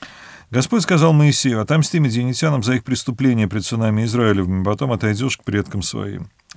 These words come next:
Моисей сказал народу: "Соберите воинов для похода, пусть они идут на мадианитян и совершат мщение Господне над Мидьяном. Отправьте поход по тысяче воинов от каждого из племён Израиля".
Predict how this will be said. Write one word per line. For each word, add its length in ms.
Моисей 440
сказал 340
народу: 340
"Соберите 380
воинов 400
для 120
похода, 460
пусть 240
они 200
идут 180
на 80
мадианитян 600
и 20
совершат 400
мщение 400
Господне 460
над 100
Мидьяном. 560
Отправьте 420
поход 380
по 100
тысяче 320
воинов 300
от 100
каждого 360
из 100
племён 400
Израиля". 480